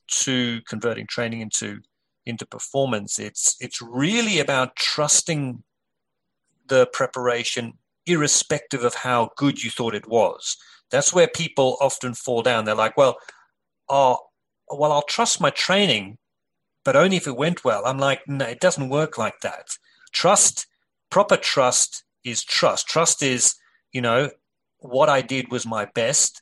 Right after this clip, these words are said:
and I will trust that that was enough. We can't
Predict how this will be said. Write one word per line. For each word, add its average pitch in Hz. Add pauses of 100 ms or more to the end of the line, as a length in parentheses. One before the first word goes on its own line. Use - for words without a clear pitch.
and 110
I 117
will 110
trust -
that 107
that 104
was 104
enough. 101 (280)
We 92
can't 180